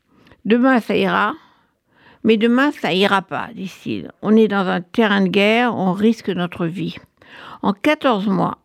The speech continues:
dix professionnels des médias ont été tués pour montrer au monde la réalité de la guerre en Ukraine. Libération, à l'occasion de la mort d'Arman Soldin, a publié la légende qui accompagnait sa dernière vidéo postée sur Twitter.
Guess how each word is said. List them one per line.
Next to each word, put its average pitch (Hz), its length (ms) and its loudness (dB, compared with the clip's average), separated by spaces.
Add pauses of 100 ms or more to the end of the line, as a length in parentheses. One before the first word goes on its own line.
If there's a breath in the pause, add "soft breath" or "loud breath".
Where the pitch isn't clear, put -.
dix 214 320 2
professionnels 202 720 0
des 180 120 2
médias 185 360 2
ont 214 60 2
été 190 240 -4
tués - 380 -2 (580 soft breath)
pour 233 160 0
montrer 214 340 2
au 196 80 2
monde 226 460 4 (520)
la 202 180 -2
réalité 196 520 0
de 208 40 0
la 185 120 2
guerre 190 240 0
en 185 100 0
Ukraine. - 580 -4 (1000 loud breath)
Libération, 285 840 0
à 196 180 -2
l'occasion 185 540 -2
de 180 420 -4 (340)
la - 120 -2
mort 185 240 2
d'Arman 180 400 0
Soldin, 220 480 0 (420 loud breath)
a - 120 0
publié 240 440 0
la 240 140 2
légende 226 440 2
qui 269 80 -2
accompagnait 226 520 2
sa 240 160 -2
dernière 233 420 2
vidéo 202 680 2
postée 247 360 0
sur 214 220 -4
Twitter. 165 440 -4